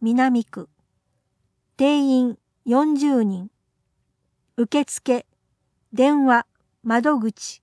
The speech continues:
十一月二十六日まで。問い合わせ先、京都ジョブパーク、福祉人材コーナー。電話、零七五六八二の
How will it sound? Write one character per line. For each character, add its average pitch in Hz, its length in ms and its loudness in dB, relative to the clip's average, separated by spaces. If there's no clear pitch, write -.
十 277 240 2
一 285 240 -4
月 277 320 -2
二 302 160 -2
十 226 240 0
六 208 260 -4
日 285 260 -4
ま 196 160 -2
で。 175 160 -16
問 294 240 -2
い 294 80 2
合 277 80 6
わ 269 120 6
せ 247 140 -4
先、 226 460 -8
京 320 240 2
都 233 160 -2
ジ 202 120 -2
ョ 226 40 0
ブ 277 160 -2
パ 262 220 0
ー 226 40 -4
ク、 - 260 -12
福 - 260 -6
祉 302 180 -4
人 294 260 -2
材 285 260 0
コ 254 280 0
ー - 20 0
ナ 185 320 -6
ー。 220 40 -10
電 269 300 2
話、 233 200 0
零 294 300 0
七 254 380 0
五 208 240 -6
六 240 300 -4
八 285 320 -2
二 240 180 2
の 202 200 -2